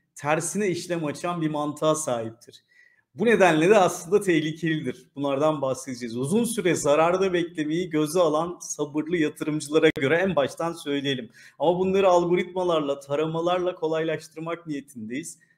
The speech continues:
Zaman kazanmak için algoritmik işlemlerin en önemli taraflarından, avantajlarından biri de buydu biliyorsunuz.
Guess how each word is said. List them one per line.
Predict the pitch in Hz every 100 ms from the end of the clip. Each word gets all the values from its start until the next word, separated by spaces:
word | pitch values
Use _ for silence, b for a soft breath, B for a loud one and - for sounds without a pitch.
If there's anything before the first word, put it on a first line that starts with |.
| _
Zaman | 131 147 185 196
kazanmak | 180 170 170 175 175 175
için | - 151
algoritmik | 143 143 143 151 - 180 175
işlemlerin | - 156 143 143 165 170 -
en | 175 196
önemli | 180 165 156 156
taraflarından, | 156 147 151 151 151 147 143 139
avantajlarından | 139 143 147 151 143 147 151 156 156 135
biri | 160 185
de | 170 180 135
buydu | 170 170
biliyorsunuz. | 135 127 120 - 151 180